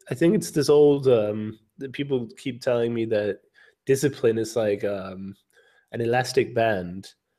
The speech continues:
Like, you can pull it all day with various little things that you have to do, but eventually it's just gonna snap.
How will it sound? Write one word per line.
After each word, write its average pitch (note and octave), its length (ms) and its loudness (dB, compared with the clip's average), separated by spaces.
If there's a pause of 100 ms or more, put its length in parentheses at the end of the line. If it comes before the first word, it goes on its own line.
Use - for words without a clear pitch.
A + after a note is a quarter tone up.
(160)
Like, A2 180 -8
you A2 120 -10
can A2 400 -4
pull D3+ 340 6
it G#2+ 360 4 (360)
all B2+ 280 4
day A2 500 2
with A#2 240 -4
various A#2+ 340 2
little A#2+ 180 2
things A#2 400 -2
that G#2 80 -6
you G2+ 80 -6
have A2 240 -6
to A2 100 -10
do, A#2+ 440 -4 (400)
but A#2+ 120 2
eventually C3 400 2
it's A2 120 -2
just - 140 -12
gonna G2 200 -6
snap. F#2 500 -8